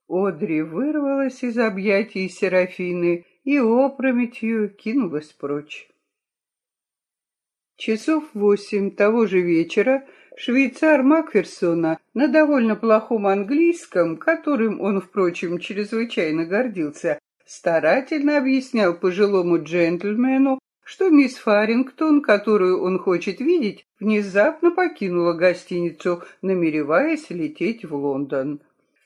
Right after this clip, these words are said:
Вдруг появился один из этих грязных оборванцев, чей вид оскорблял чувство служащего такого почтенного заведения, как гостиница «Макферсон». И, буквально набросившись на него,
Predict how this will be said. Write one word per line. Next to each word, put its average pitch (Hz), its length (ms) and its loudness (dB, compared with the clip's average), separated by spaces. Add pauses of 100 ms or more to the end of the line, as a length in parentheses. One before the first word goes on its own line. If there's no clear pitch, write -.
(120)
Вдруг 175 760 -4 (280)
появился 277 760 2
один 254 340 2
из 247 140 0
этих 269 340 0
грязных 302 640 4
оборванцев, 330 880 4 (220)
чей 269 320 0
вид 285 260 0
оскорблял 247 800 2
чувство 185 500 -4
служащего 262 880 -2 (140)
такого 240 460 0
почтенного 202 840 2
заведения, 175 760 2
как 302 260 0
гостиница 262 720 0
«Макферсон». 156 960 -2 (220)
И, 254 200 4
буквально 320 800 4
набросившись 254 1040 0
на 196 160 -2
него, 190 400 0